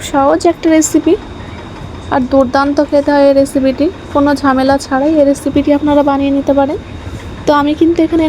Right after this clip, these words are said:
নামিয়ে নিয়েছি দেখুন, আর কতটা লোভনীয়, কতটা সুস্বাদু হয়েছে আশা করি দেখেই বুঝতে পারছেন। বাড়িতে অবশ্যই একবার ট্রাই করবেন, দারুণ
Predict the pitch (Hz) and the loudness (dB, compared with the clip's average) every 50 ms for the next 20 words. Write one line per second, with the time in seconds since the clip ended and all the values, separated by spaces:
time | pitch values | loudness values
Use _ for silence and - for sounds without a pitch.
0 | 302 294 285 285 294 302 311 302 302 302 302 302 302 - 320 294 294 294 285 - | 2 2 2 2 2 2 2 2 2 2 2 2 0 0 0 2 2 0 0 0
1 | 311 359 453 - - - - - - - - - - - - - - 269 262 - | 0 -2 -2 -4 -8 -14 -14 -14 -14 -14 -14 -16 -16 -16 -10 -8 -6 -6 -4 -2
2 | - 277 269 - 285 - 302 294 277 277 277 285 320 330 311 311 311 311 302 - | -2 0 0 0 0 2 2 4 4 4 4 4 4 4 6 4 4 2 2 0
3 | 294 285 294 294 311 302 302 - 294 277 - - 302 294 277 311 311 311 302 294 | 0 0 2 2 2 0 0 0 -2 -2 0 0 0 2 2 2 4 4 4 4
4 | 294 - 330 302 294 285 302 302 302 302 294 277 277 269 294 302 302 302 311 302 | 2 2 0 0 2 2 2 2 2 2 2 2 0 2 2 2 2 2 2 2
5 | - 320 302 302 302 294 - - 320 339 466 - - - - - - - - - | 2 2 2 2 2 0 -2 -4 -6 -6 -8 -8 -12 -14 -16 -16 -16 -16 -16 -16
6 | - - - - - - - - 277 269 277 277 - 285 277 269 285 277 - 339 | -16 -16 -16 -16 -16 -14 -6 -2 0 0 2 2 2 2 2 2 0 0 2 2
7 | 330 320 311 - 320 320 - 330 311 311 311 - 330 311 302 320 330 392 381 320 | 2 2 2 2 0 0 2 2 2 2 2 2 0 0 2 2 4 4 4 4
8 | 277 262 262 262 277 294 | 4 2 2 2 0 -2